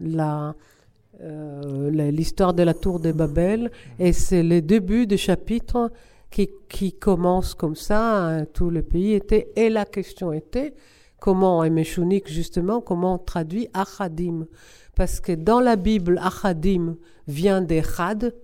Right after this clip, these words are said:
unique, c'est-à-dire echad. Toute la, tout le pays parlait une langue, ça fait achad, et de choses un. Hein ?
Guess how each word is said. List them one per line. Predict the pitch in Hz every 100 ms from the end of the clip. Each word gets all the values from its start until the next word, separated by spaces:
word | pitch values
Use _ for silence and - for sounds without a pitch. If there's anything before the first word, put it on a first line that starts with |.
| -
unique, | 196 196 196 - - - - -
c'est-à-dire | - 185 - 160 160 214 220 -
echad. | 185 - 180 160 160 - - - _
Toute | - 220 -
la, | 220 180 160 160 156 - -
tout | - 247 233 214 - - - _ _
le | 190
pays | 190 - 196 196 202
parlait | 185 - 175 180 180 -
une | 240 233
langue, | 202 185 220 254 254 - - _ - _ -
ça | -
fait | - 190
achad, | 175 220 - - -
et | - 190
de | 165
choses | 180 - 220 220 220 220 - - - - -
un. | 180 160 - - - - -
Hein ? | 160 214